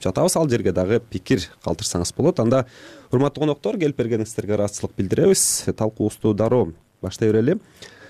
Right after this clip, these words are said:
Э, Талант ага, азыркы учурда мына бешинчи октябрдагы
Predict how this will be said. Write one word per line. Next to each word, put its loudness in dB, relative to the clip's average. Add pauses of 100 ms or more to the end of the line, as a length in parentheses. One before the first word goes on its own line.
(160)
Э, 0
Талант 0
ага, 4
азыркы 0
учурда -2
мына 4
бешинчи 0
октябрдагы 0